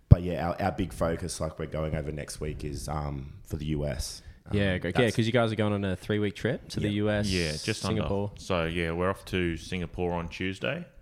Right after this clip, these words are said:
Speaker 3: and then we've got a couple of days there. We've just got a distributor set up,
Speaker 2: Yep,
Speaker 3: so
Speaker 2: yep.
Speaker 3: he's gonna push us all through Southeast Asia, which
Speaker 2: Yeah,
Speaker 3: will
Speaker 2: that's great.
Speaker 3: be,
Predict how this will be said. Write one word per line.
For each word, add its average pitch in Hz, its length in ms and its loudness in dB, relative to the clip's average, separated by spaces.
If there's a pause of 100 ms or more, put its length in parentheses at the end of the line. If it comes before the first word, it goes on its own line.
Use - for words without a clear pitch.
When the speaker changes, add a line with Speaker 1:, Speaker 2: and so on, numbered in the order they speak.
(220)
Speaker 3:
and 82 140 -2
then 85 120 0
we've 85 120 -2
got 82 100 0
a 80 40 -12
couple - 240 -2
of 85 60 0
days 82 260 2
there. 87 180 2
We've 85 100 -4
just - 160 -10
got 92 140 0
a - 20 -2
distributor 90 560 -2
set 90 220 -2
up, 110 300 0
Speaker 2:
Yep, 117 120 4
Speaker 3:
so 80 200 0 (160)
Speaker 2:
yep. - 340 0
Speaker 3:
he's 95 260 -2
gonna 90 200 0
push - 300 -10
us 95 200 -4
all 92 180 0
through 90 380 0
Southeast 90 560 -2
Asia, 101 340 0 (140)
which - 80 -18
Speaker 2:
Yeah, 104 140 4
Speaker 3:
will 95 60 2
Speaker 2:
that's 98 180 -2
great. 92 400 0 (180)
Speaker 3:
be, 90 180 -2